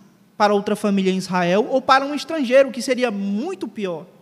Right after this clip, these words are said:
Digamos que o remidor não quisesse remir, ou não pudesse remir naquele momento. O que é que acontecia com a terra? A terra ficava com o novo pro-, novo proprietário? De maneira nenhuma.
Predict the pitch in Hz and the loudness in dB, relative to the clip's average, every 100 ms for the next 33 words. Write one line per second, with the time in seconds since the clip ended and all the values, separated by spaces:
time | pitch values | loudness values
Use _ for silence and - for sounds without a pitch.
0 | _ _ _ _ _ _ _ _ _ _ | _ _ _ _ _ _ _ _ _ _
1 | _ _ _ _ _ _ _ _ _ _ | _ _ _ _ _ _ _ _ _ _
2 | _ _ _ _ _ _ _ _ _ _ | _ _ _ _ _ _ _ _ _ _
3 | _ _ _ _ _ _ _ _ _ _ | _ _ _ _ _ _ _ _ _ _
4 | _ _ _ _ _ _ - 180 190 320 | _ _ _ _ _ _ -12 -6 -2 -2
5 | 339 - 277 254 196 - 214 247 240 226 | -4 -8 -6 -6 -8 -4 -2 -2 0 4
6 | 277 269 262 254 208 240 247 226 247 220 | 4 2 -4 -6 -4 -4 -2 -4 -2 -2
7 | 226 208 - 208 226 233 - 208 214 240 | -2 -4 -4 -2 -2 -4 -8 -2 0 0
8 | 240 214 214 208 214 214 214 202 180 - | -2 -4 -4 -4 -4 -4 -2 -2 -4 -2
9 | 254 254 254 254 254 240 233 233 190 185 | -4 -4 -8 -6 -6 -6 -6 -2 -2 0
10 | 214 220 220 220 233 254 220 196 - - | -2 -2 -6 0 2 2 0 -4 -12 -4
11 | 214 214 196 202 214 196 196 190 190 190 | 0 2 0 -2 -6 -4 -6 -6 -10 -10
12 | 190 233 233 233 233 240 254 277 254 214 | -4 -4 -2 -4 -4 -4 -4 -6 -6 -6